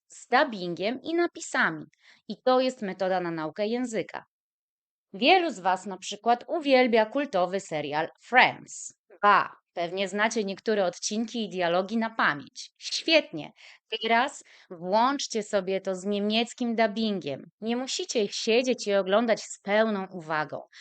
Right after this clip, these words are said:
Niech to leci w tle, gdy sprzątacie, ćwiczycie lub gotujecie. Serial jest Wam dobrze znany, lubicie go, więc pewne struktury, pewne słówka, tym razem po niemiecku, będą Wam wchodzić same do głowy.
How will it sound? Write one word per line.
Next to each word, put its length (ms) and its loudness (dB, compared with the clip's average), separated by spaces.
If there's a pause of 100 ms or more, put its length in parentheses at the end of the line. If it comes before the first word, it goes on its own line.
(180)
Niech 160 -6
to 140 -4
leci 320 0
w 140 -18
tle, 440 2 (320)
gdy 160 -8
sprzątacie, 920 0
ćwiczycie 760 0
lub 220 -2
gotujecie. 680 -2 (320)
Serial 420 2
jest 140 -2
Wam 160 -2
dobrze 300 -2
znany, 560 -4
lubicie 540 -6
go, 180 -10 (360)
więc 240 -8
pewne 400 0
struktury, 640 -8
pewne 360 -2
słówka, 600 -6
tym 180 -8
razem 300 -2
po 140 -6
niemiecku, 680 -6 (300)
będą 520 2
Wam 200 -2
wchodzić 500 -6
same 400 -2
do 140 -4
głowy. 380 -12